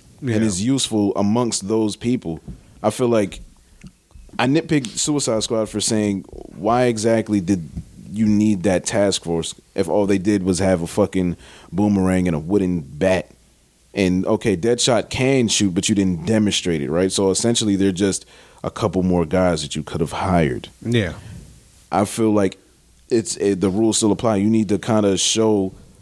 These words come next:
Speaker 2: why he's in the Avengers in the first place. Why is he a crucial member?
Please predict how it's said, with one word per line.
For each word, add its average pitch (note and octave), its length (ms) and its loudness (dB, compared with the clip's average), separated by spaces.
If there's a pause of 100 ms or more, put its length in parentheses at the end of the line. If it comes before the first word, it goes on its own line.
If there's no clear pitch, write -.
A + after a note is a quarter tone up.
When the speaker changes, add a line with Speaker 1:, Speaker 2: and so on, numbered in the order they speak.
(600)
Speaker 2:
why G#2+ 340 2
he's G#2+ 580 -2
in A#2 320 2
the A#2+ 140 0
Avengers A2+ 420 0
in A2+ 60 2
the F#2+ 100 0
first C#3 360 -2
place. F#2 200 0
Why G#2+ 180 2
is G#2+ 100 0
he A2+ 100 2
a G2+ 40 -2
crucial A2+ 380 -2
member? G2+ 460 0